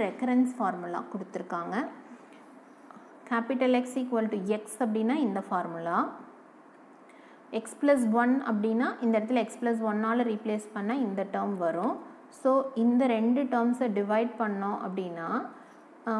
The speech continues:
ஒரு q term மட்டும் remaining ஆன்சரா வரும். இதை இதால divide பண்ணும் பொழுது ஆன்சர் வந்து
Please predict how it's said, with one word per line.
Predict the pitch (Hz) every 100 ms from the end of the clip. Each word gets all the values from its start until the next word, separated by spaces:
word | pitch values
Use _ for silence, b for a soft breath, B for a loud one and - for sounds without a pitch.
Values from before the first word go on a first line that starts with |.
| 226
ஒரு | 247 277 -
q | 294 294 285
term | 269 254 220
மட்டும் | 214 208 - 302 427 - - - - - - - - - - - 214
remaining | 226 226 214 208 294 - 190
ஆன்சரா | 185 175 170 170
வரும். | - - B B - - 226
இதை | 214 302 381 - 226
இதால | 226 233 262 233
divide | 214 220 220 214
பண்ணும் | 202 196
பொழுது | 180 175 165 180 302 - - - - - - - - - - - - - - - - - - - - - - 226
ஆன்சர் | 226 233 208 180
வந்து | 330